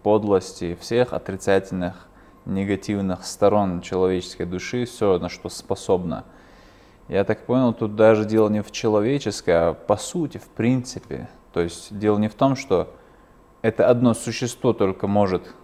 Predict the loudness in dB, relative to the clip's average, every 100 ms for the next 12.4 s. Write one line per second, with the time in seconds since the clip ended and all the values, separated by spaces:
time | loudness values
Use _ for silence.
0 | -20 _ -2 -2 0 -2 -2 -6 2 4
1 | 4 0 -6 -8 0 2 4 2 -2 -2
2 | 0 -2 -4 0 2 2 2 0 0 0
3 | 0 2 2 4 2 4 2 0 -2 -4
4 | -6 -6 4 6 8 8 6 4 4 2
5 | 0 2 2 2 0 0 0 0 2 2
6 | 0 -2 0 2 0 -2 -6 -16 -20 -20
7 | -14 0 0 2 4 4 4 2 0 -2
8 | -2 -2 2 4 4 4 2 0 -2 -4
9 | -2 0 2 0 -4 2 4 4 4 2
10 | -2 -10 -6 -2 -2 -4 -8 -2 4 6
11 | 6 0 -4 2 4 6 4 6 4 4
12 | -6 -8 -4 -4